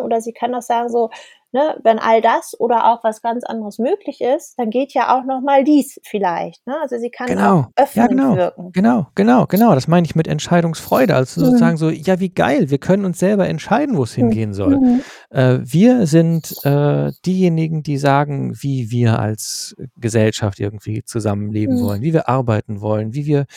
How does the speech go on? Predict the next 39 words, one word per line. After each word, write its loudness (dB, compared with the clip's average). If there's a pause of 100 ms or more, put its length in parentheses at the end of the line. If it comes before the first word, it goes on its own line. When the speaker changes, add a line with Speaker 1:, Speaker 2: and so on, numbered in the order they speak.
(360)
Speaker 2:
äh, 2
uns -2
bilden 2
wollen, 0
wie -2
wir 2 (360)
miteinander 0
umgehen 0
wollen, 0
uns -6
ernähren 0
wollen, -4
mobil 0
sein -4
wollen, -6
kleiden -2
wollen, -6
wohnen 0
wollen, -4
pipapo. -2 (280)
So, -8
das -4
ist -8
doch -2
was -4
Tolles, 0
doch -2
ein -2
unfassbares -2
Privileg. 0
Es -4
ist -8
im -2
Grunde, 2 (300)
im -2
Grunde 0 (240)
setzt -2
doch -2
Demokratie -2